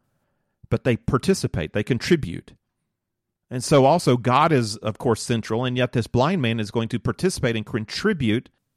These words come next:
in the display of God's glory. For us, living now, Jesus continues to be the light of the world. The Father continues to work for the display of his glory, his nature, his name.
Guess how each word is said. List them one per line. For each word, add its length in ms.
in 200
the 100
display 460
of 100
God's 260
glory. 520
For 200
us, 260
living 340
now, 300
Jesus 400
continues 640
to 100
be 100
the 100
light 220
of 80
the 80
world. 360
The 80
Father 320
continues 720
to 100
work 360
for 100
the 100
display 340
of 80
his 140
glory, 520
his 220
nature, 380
his 160
name. 480